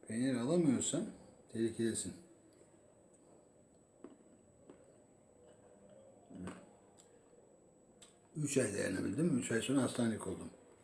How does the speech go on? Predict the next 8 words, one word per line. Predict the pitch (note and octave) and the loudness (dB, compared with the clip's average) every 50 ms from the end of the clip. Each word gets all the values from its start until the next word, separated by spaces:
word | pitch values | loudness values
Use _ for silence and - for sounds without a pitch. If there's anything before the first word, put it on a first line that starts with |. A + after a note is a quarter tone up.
| - - - | -18 -12 -8
Nefesim | G#2 G2 A#2 G2+ G2+ G2 F#2 | -6 -6 -6 -6 -6 -6 -6
kesildi. | - - - - F#2 F2+ E2+ E2 - - - - - - - - - - - - - - - - - - - - - - - - - - - - - - - - - - - - - - - | -4 -4 -4 -4 -4 -6 -8 -10 -12 -14 -20 -20 -20 -20 -20 -20 -20 -20 -20 -20 -20 -20 -20 -20 -20 -20 -20 -20 -20 -20 -20 -20 -20 -18 -20 -20 -20 -20 -20 -20 -20 -20 -20 -20 -20 -20 -18
Sigaraya | - - G#2 G#2+ A#2 A2+ A2 G#2+ | -14 -8 -6 -4 -4 -4 -4 -4
aynı | A2 A2 G#2+ | -4 -4 -4
tempo | F#2 - G#2+ G2+ G2+ F#2+ | -4 -4 -4 -4 -2 -2
devam | G#2+ A2+ A2 G#2 G2 | -2 -2 -2 -2 -4
ettim. | F#2 - - C3+ C#3+ - - - - - - - - - - - - - - - - - | -6 -8 -8 -8 -8 -10 -14 -20 -20 -20 -20 -20 -20 -20 -20 -20 -20 -20 -20 -20 -10 -4
Hmm. | - A#2 A2 G2+ F#2 | -2 -2 -2 -2 -4